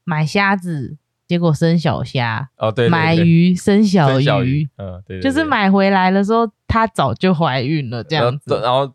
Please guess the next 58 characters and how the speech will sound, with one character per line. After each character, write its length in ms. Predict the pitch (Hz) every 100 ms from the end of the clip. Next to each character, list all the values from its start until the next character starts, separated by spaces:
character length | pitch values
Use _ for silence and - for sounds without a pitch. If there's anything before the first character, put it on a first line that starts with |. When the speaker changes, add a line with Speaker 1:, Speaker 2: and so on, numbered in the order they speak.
| _
Speaker 2:
这 100 | 135
个 140 | 135 139
手 220 | 131 107
忙 180 | 104 113
脚 220 | 107 98
乱 240 | 123 110
的， 120 | 101 143
Speaker 1:
对， 160 | 220
对， 100 | 220
Speaker 2:
为 0 |
了 180 | 220 220
他 100 | 226
们 100 | 214
的 140 | 208 190
Speaker 1:
对。 100 | -
Speaker 2:
环 180 | 95
境 220 | 101 113 101
在， 200 | 107 98
在 180 | 101
那 60 | 98
边 380 | 101 98 101 104
弄。 280 | 95 92 98 _
Speaker 1:
然 140 | 196 196
后 60 |
像 200 | 214 226 202
你 140 | 180
现 80 | 185
在 180 | 185 180
带 200 | - 208
猫 260 | 196 180 180
回 180 | 170 160
家， 300 | 170 160 165
生 260 | 160 180
小 300 | 175 147 113
猫 400 | 127 135 127 127
这 80 | 135
样。 160 | 135 104 - -
Speaker 2:
对， 200 | 101 98
对， 140 | - 123
<laughs> 80 | -
嗯， 300 | 127 120 117 - 185 170
Speaker 1:
<laughs> 320 | 220 214 233 -
Speaker 2:
这， 260 | 262 226
这 60 | 165
个 140 | 139
真 180 | 123 147
的， 220 | 131 120 -
这 120 | 170
个 120 | -
生 240 | - 170
小 220 | 170 120 104
猫 180 | 123
这 120 | 131 135
件 180 | 135
事 140 | 127 120
情 200 | 101 95
好 180 | 90 110
像 220 | 117